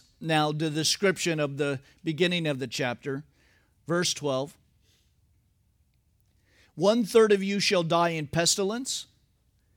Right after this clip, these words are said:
and will be consumed with the famine in your midst. One third shall fall by the sword all around you. And then I will scatter another third to the winds, and I will draw out the sword against him." So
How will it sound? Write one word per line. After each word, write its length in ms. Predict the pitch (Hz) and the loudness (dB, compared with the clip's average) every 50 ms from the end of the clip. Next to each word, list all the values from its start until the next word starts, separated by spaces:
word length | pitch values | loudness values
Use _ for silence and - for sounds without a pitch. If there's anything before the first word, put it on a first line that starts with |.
| _ _ _ _ _ _ _ | _ _ _ _ _ _ _
and 120 | - 139 139 | -14 -10 -6
will 120 | 147 151 | -6 -2
be 120 | 143 160 151 | -2 -2 -2
consumed 560 | - 165 165 143 - - 214 214 208 202 196 | -2 -4 0 2 2 2 4 2 2 2 0
with 120 | 190 - | 0 0
the 100 | - 170 | -2 -4
famine 440 | - - 175 170 175 180 180 175 170 | -2 0 0 2 2 0 -2 -4 -4
in 100 | 170 170 | -4 -4
your 120 | 160 160 | -4 -4
midst. 340 | 151 151 160 180 185 - - | -2 0 0 0 0 -2 -4
One 320 | 151 151 165 180 185 190 175 | -2 0 0 0 0 -2 -4
third 320 | 139 180 185 180 175 156 | -4 -2 -2 -2 -2 -2
shall 180 | - - 175 156 | -2 -2 -2 -2
fall 360 | - - 180 170 165 160 151 | -2 0 2 4 4 4 4
by 160 | 156 151 151 | 2 0 0
the 120 | 139 147 | 0 0
sword 480 | 139 - - - 180 175 175 180 185 175 | 0 0 2 2 0 0 -2 -2 -2 0
all 240 | 160 151 147 143 143 | 0 0 0 0 -2
around 380 | 139 147 147 143 151 156 156 | -2 -2 -2 -2 -2 -4 -4
you. 260 | 147 156 165 190 202 - _ _ _ _ _ _ _ _ _ _ _ _ _ _ _ | -4 -4 -4 -4 -6 -12 _ _ _ _ _ _ _ _ _ _ _ _ _ _ _
And 140 | - 117 123 | -10 -8 -6
then 100 | 139 139 | -4 -2
I 140 | 147 156 156 | -2 -2 -2
will 160 | 156 165 160 | -2 0 0
scatter 560 | - - - - 185 165 165 160 160 165 160 | 2 0 2 2 2 2 2 2 0 0 0
another 420 | 156 156 156 160 160 165 190 190 185 | -2 0 -2 -2 -2 0 -2 -2 -2
third 420 | - - 170 156 147 147 147 139 - | -4 -2 -2 0 0 0 -2 -4 -4
to 100 | 170 160 | -4 -4
the 140 | 147 156 147 | -2 -4 -4
winds, 800 | 143 147 170 175 160 143 131 127 131 135 131 - - - - - _ _ _ _ _ _ | -4 -4 -4 -2 -2 -2 -4 -4 -6 -6 -8 -8 -8 -10 -12 -16 _ _ _ _ _ _
and 100 | - 143 | -10 -8
I 80 | 139 139 | -6 -6
will 180 | 139 139 139 | -4 -4 -6
draw 460 | 139 131 - 156 151 151 156 156 147 | -6 -6 -4 -2 -2 0 0 0 -2
out 100 | 143 - | -2 -4
the 80 | - 156 | -6 -6
sword 360 | 139 - - 156 143 139 135 | -6 -4 -4 -4 -4 -4 -4
against 440 | 135 117 135 131 131 131 - - - | -6 -6 -4 -6 -4 -4 -6 -6 -6
him." 160 | 127 117 117 | -8 -8 -6
So 300 | 110 - 156 151 139 123 | -4 -2 -2 -2 -2 -4